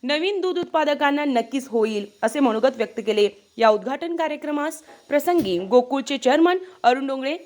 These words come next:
ज्येष्ठ संचालक विश्वास पाटील, संचालक बाबासाहेब चौगले, किसन चौगले, नंदकुमार ढेंगे, प्रकाश पाटील, युवराज पाटील, मुरलीधर जाधव, कार्यकारी संचालक योगेश गोडबोले, माळी डेअरी फार्मचे प्रफुल्ल माळी,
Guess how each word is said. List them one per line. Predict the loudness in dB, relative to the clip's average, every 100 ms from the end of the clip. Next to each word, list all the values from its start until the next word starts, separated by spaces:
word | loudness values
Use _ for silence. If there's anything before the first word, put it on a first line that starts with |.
| -8
ज्येष्ठ | -4 -2
संचालक | -2 0 0 2 0 -2
विश्वास | -2 2 2
पाटील, | 2 0 0 -8 -12 _ -2
संचालक | 0 2 0 0
बाबासाहेब | 0 0 -2 -4 0
चौगले, | 0 2 2
किसन | 0 -8 -6 0 2
चौगले, | 2 2 2 2 -2
नंदकुमार | 0 0 0 0
ढेंगे, | 0 0 -2 -4
प्रकाश | -8 -8 -2 0 0
पाटील, | 0 2 0 -2
युवराज | -2 2 2
पाटील, | 2 -4 -2 -6 -8 _ -2
मुरलीधर | 0 0 2 2
जाधव, | 4 2 2
कार्यकारी | -4 -6 0 2 2 -2
संचालक | -4 -6 -2 2 2 0 _ _
योगेश | 2 4 2 -2
गोडबोले, | -4 -2 0 0 -2 _ _
माळी | 2 4 2 -2
डेअरी | -4 -6
फार्मचे | -6 -6 -6 -2 0 0
प्रफुल्ल | -2 -4 -4 0 0
माळी, | 2 2 2